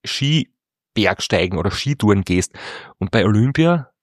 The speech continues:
waren's fünfundsechzig Höhenmeter mit Stiegen dazwischen. Ski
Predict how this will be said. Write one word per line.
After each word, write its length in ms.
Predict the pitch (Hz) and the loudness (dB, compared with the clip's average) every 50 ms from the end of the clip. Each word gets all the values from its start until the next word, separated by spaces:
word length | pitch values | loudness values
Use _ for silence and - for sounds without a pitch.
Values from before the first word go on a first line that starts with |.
| _ _ _ _ - | _ _ _ _ -4
waren's 220 | - 123 - - | -4 -4 -4 -4
fünfundsechzig 920 | - - 131 135 143 135 156 143 120 95 95 95 107 - - - 135 - - | -4 -2 0 0 0 0 0 0 0 0 0 0 0 -2 -4 -6 -6 -2 0
Höhenmeter 540 | 120 123 135 139 123 98 95 - 107 104 | 2 2 2 2 2 0 0 0 -2 -2
mit 220 | 104 120 120 117 - | -2 -2 -4 -4 -4
Stiegen 400 | - - - 135 143 143 151 127 | -6 -6 -4 -4 0 0 0 0
dazwischen. 420 | - - - - 113 107 - 113 | -2 -4 -6 -4 -4 -4 -2 -4
Ski 480 | 107 - - - 127 151 160 170 - | -4 -4 -4 -4 -2 -2 -2 -2 -6